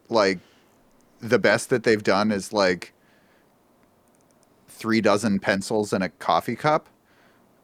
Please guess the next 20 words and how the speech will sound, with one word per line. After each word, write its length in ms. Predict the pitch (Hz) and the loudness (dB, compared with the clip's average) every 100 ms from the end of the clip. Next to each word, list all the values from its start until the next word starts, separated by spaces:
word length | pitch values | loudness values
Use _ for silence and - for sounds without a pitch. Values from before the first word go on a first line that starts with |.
| _ | _
Um, 720 | 98 90 87 85 85 82 78 - _ _ _ _ _ _ _ _ _ _ | 0 2 0 -2 -4 -10 -16 -20 _ _ _ _ _ _ _ _ _ _
and 200 | 104 98 | 0 2
you're 200 | 98 101 | 2 2
just, 260 | 104 110 - | 0 -4 0
like, 260 | 101 92 | 0 0
picking 360 | - 104 110 98 | -4 -2 0 0
up, 200 | 92 92 _ _ _ _ _ _ _ - | 0 -2 _ _ _ _ _ _ _ -6
like, 320 | 95 87 - _ _ _ _ _ _ _ _ _ _ - | -2 -2 -4 _ _ _ _ _ _ _ _ _ _ -6
massive 600 | 101 87 87 - 104 85 | -4 -2 -2 -2 -6 -4
rocks 500 | 82 80 82 - - | -2 2 0 -2 -8
and 200 | 80 80 - - _ _ _ _ _ - | -8 -10 -16 -20 _ _ _ _ _ -20
throwing 460 | - - 82 85 | -10 -2 0 0
them 120 | 87 85 | -4 -6
at 140 | 85 | -4
your 100 | 90 | -2
enemies. 640 | 80 82 85 87 - - _ _ _ _ _ _ _ _ - | -2 -4 -8 -10 -14 -20 _ _ _ _ _ _ _ _ -8
It, 220 | 87 85 - - - | -8 -8 -12 -20 -20
so, 560 | - - 101 98 95 98 _ _ _ _ _ - - - - - - - - 95 | -8 -2 0 2 0 -4 _ _ _ _ _ -20 -20 -20 -20 -20 -20 -14 -14 -2
yeah, 260 | 95 90 85 _ - | 0 0 -2 _ -2
I'm, 160 | - | -2